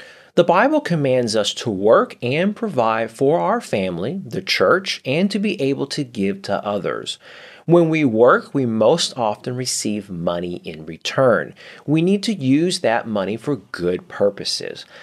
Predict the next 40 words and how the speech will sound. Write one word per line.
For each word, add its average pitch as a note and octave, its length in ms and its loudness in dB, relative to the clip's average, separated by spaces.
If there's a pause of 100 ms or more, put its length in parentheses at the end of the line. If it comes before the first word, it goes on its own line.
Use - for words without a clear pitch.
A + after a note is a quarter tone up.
(160)
Let's A#3+ 200 2
read C4 140 4
a - 100 2
few G#3 220 -2
verses D3 520 2
in C3+ 180 -4
the G3 100 -2
Bible A2+ 420 0
about G#2 380 -2
working C#3 720 0
and A#2 180 -4
being A#2 200 -4
content G#2 760 -6
with - 180 -10
what - 200 -2
we F2 140 -10
have. - 600 -6 (320)
First G#3 340 4
Thessalonians B2 800 0
chapter F#3+ 480 -2
four, G#2 460 2
verse C3+ 320 -2
eleven G2+ 600 -2
and F#2+ 280 -12
twelve, G2+ 580 0
the A#2+ 100 -6
Bible C3 320 0
says, G#2+ 460 0 (460)
and E3 120 4
that F3 60 4
ye E3+ 160 0
study C#3+ 520 0
to F#3+ 120 -10
be G3+ 120 0
quiet, F#2+ 720 -2
and A#2+ 120 -4
to A#2 80 -10
do C3 120 0
your B2 260 4
own A#2 220 -2